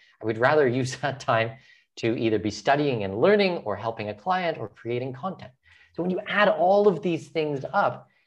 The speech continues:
actually moving overseas could be one of the best financial decisions you ever make. The cost, cost can be so much less and you can do so much more.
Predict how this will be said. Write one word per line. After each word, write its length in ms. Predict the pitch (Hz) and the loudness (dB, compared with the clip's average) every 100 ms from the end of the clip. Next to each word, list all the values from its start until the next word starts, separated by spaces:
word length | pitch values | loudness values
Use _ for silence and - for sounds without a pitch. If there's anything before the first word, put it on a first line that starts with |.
| _ _ _ - | _ _ _ -2
actually 680 | 170 - 156 139 131 131 - | 0 0 0 2 2 -2 -6
moving 300 | 127 180 190 | -2 0 2
overseas 580 | 165 151 135 160 151 127 - | 4 2 0 -2 -2 -4 -12
could 140 | 135 | -6
be 80 | 135 | -4
one 180 | 139 139 | 0 0
of 60 | 127 | 0
the 80 | |
best 440 | 113 - 190 202 - | -2 0 0 0 -4
financial 540 | - 127 107 104 107 | -2 0 -2 -4 -6
decisions 600 | 101 104 101 95 95 - | -6 -6 -6 -6 -8 -8
you 100 | 98 | -2
ever 240 | 95 95 90 | 0 0 -6
make. 280 | 90 - _ _ _ _ - | -8 -12 _ _ _ _ -8
The 100 | 127 | -4
cost, 420 | 123 131 - - | -2 -2 -4 -6
cost 240 | 139 135 | -4 -4
can 80 | 143 | -6
be 100 | 131 | -6
so 340 | 127 - 160 190 | -6 -6 -2 0
much 240 | 151 - | -2 -2
less 260 | 98 92 - _ | -4 -4 -12 _
and 360 | 123 135 139 131 | -4 -2 -2 -4
you 100 | 135 | -8
can 120 | 139 135 | -8 -4
do 200 | 185 - | -2 -4
so 200 | - 160 | -4 -2
much 240 | 151 - | -4 -4
more. 420 | 135 185 196 - | -8 -6 -8 -12